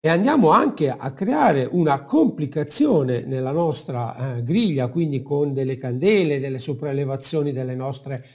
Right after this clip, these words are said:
diramazioni. Capite bene che l'andare a disegnare una situazione di questo tipo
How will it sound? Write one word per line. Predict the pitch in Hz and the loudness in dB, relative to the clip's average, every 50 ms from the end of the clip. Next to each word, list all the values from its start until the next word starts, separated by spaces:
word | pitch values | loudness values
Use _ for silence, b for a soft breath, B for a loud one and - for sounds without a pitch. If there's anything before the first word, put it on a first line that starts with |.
| b b | b b
diramazioni. | b 139 139 143 139 139 143 147 143 - - 143 120 113 120 147 143 b b b b b b | b -2 0 0 2 2 0 -2 -4 -4 -6 -4 -4 -4 -6 -8 -10 b b b b b b
Capite | - 131 123 - 214 214 208 208 202 | -8 -8 -2 -2 -2 0 2 0 4
bene | 220 240 220 165 139 135 123 | 4 4 4 4 4 0 -2
che | - 135 | -4 -4
l'andare | 127 123 131 156 180 214 220 190 | -6 -4 -2 4 6 6 6 6
a | 165 | 4
disegnare | 151 165 156 151 170 170 170 180 170 147 127 123 117 110 113 110 - _ _ - | 2 0 -2 -2 -2 -2 -2 0 0 0 0 0 0 -2 -6 -8 -10 _ _ 0
una | 202 226 240 220 165 135 120 107 98 - - _ _ _ _ _ _ _ _ - | 0 2 4 4 2 2 0 -4 -8 -12 -18 _ _ _ _ _ _ _ _ -12
situazione | - 127 123 147 139 139 - - 233 240 240 226 208 | -10 -8 -6 -6 -6 -6 0 2 4 6 6 6 4
di | 196 190 - | 2 0 -2
questo | - 196 185 - - 196 180 | -2 -2 -2 -2 -2 -4 -4
tipo | 180 - 202 175 139 120 - - 117 113 - | -2 0 0 0 0 -2 -6 -10 -12 -12 -12